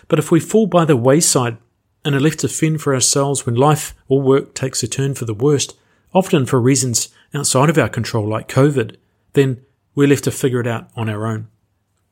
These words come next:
So how can we find meaning and purpose at work when work can be so precarious and the ties that bind us to our employment are so fickle? Long gone are the days when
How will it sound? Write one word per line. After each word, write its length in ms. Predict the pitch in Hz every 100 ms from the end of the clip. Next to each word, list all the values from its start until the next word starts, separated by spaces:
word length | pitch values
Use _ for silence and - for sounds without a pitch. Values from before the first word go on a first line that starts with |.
| -
So 240 | - 175 175 - -
how 120 | 196
can 260 | 185 - 190
we 80 | 202
find 300 | - 143 135
meaning 240 | 143 131
and 100 | 117
purpose 320 | 151 143 -
at 80 | -
work 380 | 131 147 135 - -
when 240 | 139 127 - _ _ _ -
work 160 | 143
can 80 | 147
be 80 | 139
so 180 | 127 131
precarious 720 | 117 117 131 135 117 107 -
and 100 | 117
the 80 | 110
ties 400 | - 139 139 -
that 180 | 127
bind 280 | 120 139 139
us 240 | 127 - - -
to 120 | -
our 140 | 139 123
employment 560 | 113 - 151 131 107 - _ _ _ _
are 40 | 123
so 200 | 135 110
fickle? 500 | - 131 - 117 - _ _ _ _ -
Long 240 | 151 165
gone 260 | 151 147 147
are 60 |
the 100 | 120
days 460 | 113 131 120 117 -
when 180 | 117